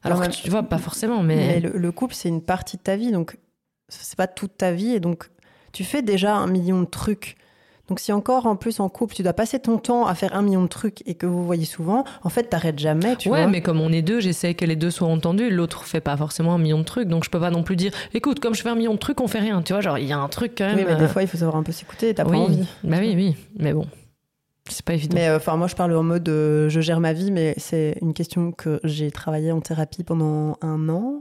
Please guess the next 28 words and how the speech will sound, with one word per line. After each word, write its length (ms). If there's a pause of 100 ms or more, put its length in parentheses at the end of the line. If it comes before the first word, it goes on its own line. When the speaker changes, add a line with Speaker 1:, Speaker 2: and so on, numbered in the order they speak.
Speaker 2:
un 80
truc 200
comme 160
ça, 180 (580)
parce 160
que 200
moi, 180
j'étais 340
incapable, 1800
mais 380
incapable 1080
de 100
m'ennuyer. 540 (460)
Et 180
je 80
pense 200
que 100
j'ai 120
toujours 340
un 80
peu 120
cette 200
tendance 520
à 100
faire 260
plein 200
de 100
trucs, 500